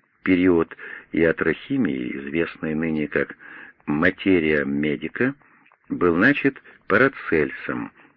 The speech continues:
тысяча четыреста девяносто третий, тысяча пятьсот сорок первый, видевшим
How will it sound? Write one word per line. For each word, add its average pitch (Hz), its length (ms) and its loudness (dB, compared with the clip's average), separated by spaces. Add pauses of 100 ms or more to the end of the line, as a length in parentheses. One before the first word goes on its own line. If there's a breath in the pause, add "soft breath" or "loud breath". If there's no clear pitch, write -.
(200)
тысяча 76 640 0
четыреста - 480 -6
девяносто 73 440 -6
третий, 71 440 -6 (360 loud breath)
тысяча - 380 0
пятьсот - 560 -4
сорок - 300 -6
первый, 139 380 2 (480 loud breath)
видевшим 160 680 2